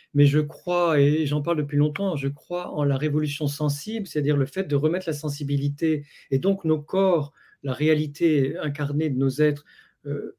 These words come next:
au centre de nos vies, au centre de, des relations, au centre de la société. Et qu'en faisant ça, euh, on, on, on pourrait permettre, comme tu le dis, dès l'école maternelle, euh, à, à aider les enfants à écouter leurs intuitions, à écouter leur corps, leurs besoins,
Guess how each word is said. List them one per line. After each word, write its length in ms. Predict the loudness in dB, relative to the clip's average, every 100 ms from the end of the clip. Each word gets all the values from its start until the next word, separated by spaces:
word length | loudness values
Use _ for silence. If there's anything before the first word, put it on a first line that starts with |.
| _ -8
au 100 | -6
centre 460 | -2 -2 -2 -2
de 160 | 2 6
nos 160 | 6
vies, 380 | 6 2 -4 -2
au 60 | -4
centre 440 | -4 -4 -4 -4
de, 180 | 0 0
des 140 | 0
relations, 460 | 0 0 -2 -4 -6
au 60 | -4
centre 360 | -4 -6 -6
de 60 | -4
la 80 | -4
société. 640 | -4 -6 -4 -2 0 -2 -4 -20 -20 -20 -6
Et 100 | -4
qu'en 140 | -2
faisant 380 | -2 -2 0 0
ça, 360 | 0 0 0 -2 -8 -20 -10
euh, 120 | -6 0
on, 160 | 0 2
on, 180 | 0 0
on 180 | 0 -2
pourrait 380 | -2 0 2 2
permettre, 400 | 0 0 -2 -2
comme 160 | -2
tu 160 | -2 0
le 60 | 0
dis, 340 | 2 2 2 _ _ -10
dès 400 | -10 2 4 6
l'école 340 | 4 2 2
maternelle, 840 | 2 2 2 4 2 2 0 -2 -6 -8
euh, 220 | -8 -6 -8 -10 _ _ -12
à, 80 | -10 -8 -2
à 100 | 0
aider 200 | 2 4
les 220 | 2 4
enfants 460 | 2 0 -2 -2 -2 _ 4
à 100 | 6
écouter 340 | 6 2 2
leurs 200 | 2 2
intuitions, 500 | 0 0 -4 -2 -2
à 60 | -2
écouter 260 | -2 2
leur 240 | 2 2 -2
corps, 300 | 0 0 2
leurs 160 | 0
besoins, 640 | 0 0 0 0 0 -2